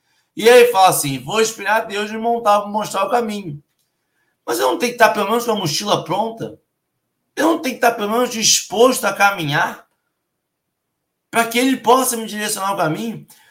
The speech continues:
Disposto a caminhar errado. Ir na direção errada. A gente viu ali todas as histórias.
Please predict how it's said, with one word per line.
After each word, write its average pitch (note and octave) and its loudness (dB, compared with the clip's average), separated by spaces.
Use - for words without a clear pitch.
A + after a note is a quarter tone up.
Disposto B3 0
a - 2
caminhar A3+ 0
errado. C4 -6
Ir C4+ 0
na C#4+ 0
direção B3+ 0
errada. A3+ 0
A - -10
gente B3 -6
viu G3+ -4
ali D3 -4
todas B3 -2
as A3 -8
histórias. - -6